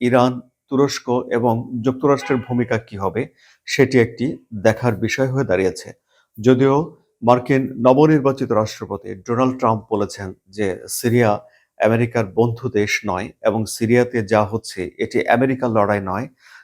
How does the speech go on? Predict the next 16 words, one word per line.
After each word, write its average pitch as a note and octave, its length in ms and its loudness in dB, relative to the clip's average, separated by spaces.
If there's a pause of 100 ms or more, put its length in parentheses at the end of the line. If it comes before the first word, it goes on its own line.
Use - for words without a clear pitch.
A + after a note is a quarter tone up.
(160)
ওখানে C#3 320 2
যারা B2 220 4
লড়াই A2 300 4
করছে G#2+ 400 -8
তাদেরকে G#2+ 400 -6
তাদের A#2 280 0
মতো C3 240 -4
করে A#2 200 2
লড়তে G#2 320 -2
দেওয়া F#2+ 260 -4
উচিত F#2 300 -14
বলেই A2 280 0 (420)
ডোনাল্ড A2+ 340 4
ট্রাম্প A2+ 220 0
বলেছেন। F#2+ 380 -6
কিন্তু B2+ 300 -2